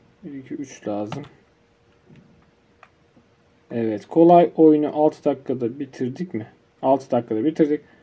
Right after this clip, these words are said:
Tekrar test edelim kolay oyunu. Yeni bir oyun oluşturalım.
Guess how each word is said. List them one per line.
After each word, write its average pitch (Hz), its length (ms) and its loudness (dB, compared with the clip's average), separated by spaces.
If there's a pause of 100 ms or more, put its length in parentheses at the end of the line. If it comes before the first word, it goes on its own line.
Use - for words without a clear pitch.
(220)
Tekrar 190 400 6
test 135 280 0
edelim 123 340 -2
kolay 117 320 0
oyunu. 151 260 -2 (1500)
Yeni 151 180 6
bir 160 60 8
oyun 147 200 6
oluşturalım. 131 600 -4